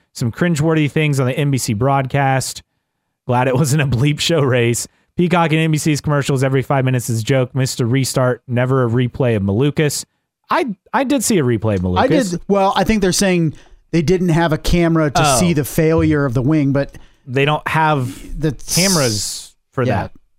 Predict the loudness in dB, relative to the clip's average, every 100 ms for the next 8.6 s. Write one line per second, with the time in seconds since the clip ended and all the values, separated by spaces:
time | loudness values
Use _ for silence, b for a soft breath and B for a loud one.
0 | -8 -4 0 0 0 0 0 -2 -6 -10
1 | _ _ _ _ _ _ -2 0 2 2
2 | 2 0 0 0 2 2 0 -2 0 0
3 | 0 -2 0 0 0 0 0 0 0 0
4 | 0 -2 _ _ -4 0 -2 -2 0 2
5 | 2 0 -2 -2 -2 -2 -2 -2 -2 -2
6 | -2 -2 0 -2 -2 -2 0 0 0 -2
7 | 0 0 0 -2 0 0 0 -2 -2 -2
8 | -2 -2 0 2 0